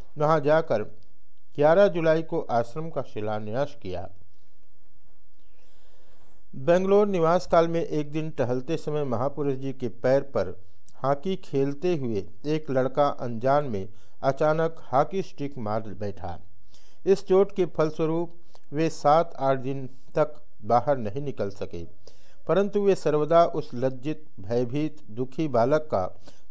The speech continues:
संवाद लेते रहते थे और पास बुलाकर सांत्वना देते हुए उसका संकोच दूर कर देते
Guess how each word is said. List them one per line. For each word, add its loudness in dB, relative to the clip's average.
संवाद 4
लेते 0
रहते -2
थे -6
और 8
पास 4
बुलाकर 2
सांत्वना -2
देते -2
हुए -2
उसका 0
संकोच -2
दूर -2
कर 0
देते -2